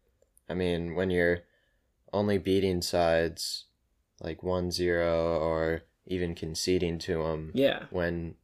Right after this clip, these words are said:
Speaker 1: a couple years ago you were beating 'em five zero, it, that's really noticeable. And,
Speaker 2: And
Speaker 1: I
Speaker 2: I
Speaker 1: mean
Speaker 2: think, I think it's, as a manager, you have your style.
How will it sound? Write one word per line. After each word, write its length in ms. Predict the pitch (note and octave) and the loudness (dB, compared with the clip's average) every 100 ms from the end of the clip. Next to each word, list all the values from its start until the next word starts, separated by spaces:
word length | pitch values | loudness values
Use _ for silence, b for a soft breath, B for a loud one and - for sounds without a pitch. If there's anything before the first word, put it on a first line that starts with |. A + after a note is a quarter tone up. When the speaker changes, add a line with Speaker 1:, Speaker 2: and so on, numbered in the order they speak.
| - | -12
Speaker 1:
a 80 | F2+ | -6
couple 300 | F#2+ E2+ E2+ | -4 -2 0
years 260 | E2+ E2+ | 2 0
ago 240 | E2 E2+ D#2+ | 0 0 0
you 160 | D#2 | 0
were 80 | D#2+ | -2
beating 220 | D#2+ E2 D#2+ | -2 -2 -4
'em 140 | D#2 | -6
five 340 | - E2 E2+ D#2+ | -2 0 0 -2
zero, 500 | D#2+ D#2 D#2 D#2+ - _ _ _ _ _ _ - | -2 -2 -2 -6 -10 _ _ _ _ _ _ -8
it, 160 | E2+ - | -6 0
that's 240 | F2+ - | 0 2
really 180 | G2 F2 | 4 4
noticeable. 680 | F2 E2+ D#2+ - E2 D#2+ D#2+ | 4 0 0 -4 -2 2 2
And, 400 | D#2+ D#2+ D#2 D#2+ _ - | 2 -2 -6 -10 _ 2
Speaker 2:
And 100 | F#3+ | 4
Speaker 1:
I 40 | |
Speaker 2:
I 40 | F#3+ | 8
Speaker 1:
mean 80 | |
Speaker 2:
think, 200 | - - - | 12 12 10
I 80 | F3+ | 0
think 280 | F3 F3+ F3+ | 2 4 4
it's, 200 | E3+ - | 4 2
as 200 | D3+ D3+ | 2 4
a 20 | |
manager, 540 | C#3 C#3 E3 D3+ C3+ A#2 | 6 6 6 6 4 4
you 200 | A#2 C3 | 2 2
have 220 | C3 B2 | 2 2
your 80 | A2 | 0
style. 600 | - - B2 A2 - | -2 0 0 0 -2